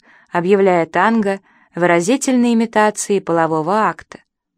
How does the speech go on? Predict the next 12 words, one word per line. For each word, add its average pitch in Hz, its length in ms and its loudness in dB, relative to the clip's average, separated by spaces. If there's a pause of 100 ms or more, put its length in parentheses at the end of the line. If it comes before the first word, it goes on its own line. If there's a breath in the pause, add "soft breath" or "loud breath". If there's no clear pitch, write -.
(380)
Некоторые 180 560 -2
хроникеры, 165 800 -4 (380 soft breath)
наиболее 214 540 2
игриво 170 420 0
настроенные, 208 880 -2 (420 soft breath)
даже 277 300 2
сравнивали 165 640 -2
фигуры 160 400 -4
танго 196 520 -2 (300 soft breath)
с - 140 -16
тридцатью 226 720 -4
двумя 160 440 -4